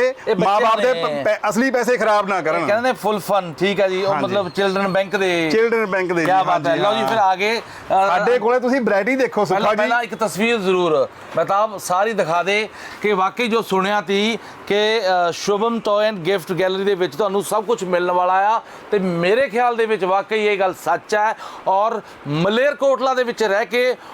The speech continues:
Speaker 1: ਉਹ ਵੀ ਬੱਸ ਸਟੈਂਡ ਦੇ ਵਿੱਚ ਨਾਲ ਰਹਿ ਕੇ ਤੁਹਾਨੂੰ ਇਹ ਸਭ ਕੁਝ ਮਿਲਣ ਵਾਲਾ ਹੈ। ਕੱਲੀ ਕੱਲੀ ਚੀਜ਼ ਬਹੁਤ ਥੋੜੇ ਸਮੇਂ ਦੇ ਵਿੱਚ ਸਮਝਾਉਣ ਦੀ, ਦਿਖਾਉਣ ਦੀ ਕੋਸ਼ਿਸ਼ ਕਰਾਂਗੇ ਕਿ ਤੁਹਾਨੂੰ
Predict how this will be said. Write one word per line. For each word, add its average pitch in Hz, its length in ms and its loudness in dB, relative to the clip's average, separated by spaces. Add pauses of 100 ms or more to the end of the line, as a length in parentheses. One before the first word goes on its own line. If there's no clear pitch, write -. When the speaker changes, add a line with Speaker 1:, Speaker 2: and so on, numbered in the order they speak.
Speaker 1:
ਉਹ 226 100 2
ਵੀ 247 80 2
ਬੱਸ 175 380 -2
ਸਟੈਂਡ 262 300 -2
ਦੇ 247 120 0
ਵਿੱਚ 233 180 -4
ਨਾਲ 190 380 2
ਰਹਿ 220 180 2
ਕੇ 233 160 -2
ਤੁਹਾਨੂੰ 214 520 0 (220)
ਇਹ 220 120 2
ਸਭ 208 260 -2
ਕੁਝ 190 180 0
ਮਿਲਣ 190 320 2
ਵਾਲਾ 208 380 2
ਹੈ। 208 60 0 (300)
ਕੱਲੀ 285 240 2
ਕੱਲੀ 254 240 0
ਚੀਜ਼ 220 340 0 (380)
ਬਹੁਤ 247 240 2 (100)
ਥੋੜੇ 247 220 2
ਸਮੇਂ 214 260 0
ਦੇ 214 80 2
ਵਿੱਚ 202 160 -2
ਸਮਝਾਉਣ 208 420 0
ਦੀ, 202 240 -4 (260)
ਦਿਖਾਉਣ 160 440 0
ਦੀ 226 80 -2
ਕੋਸ਼ਿਸ਼ 202 420 -2
ਕਰਾਂਗੇ 214 480 0 (300)
ਕਿ 208 100 0
ਤੁਹਾਨੂੰ 208 500 0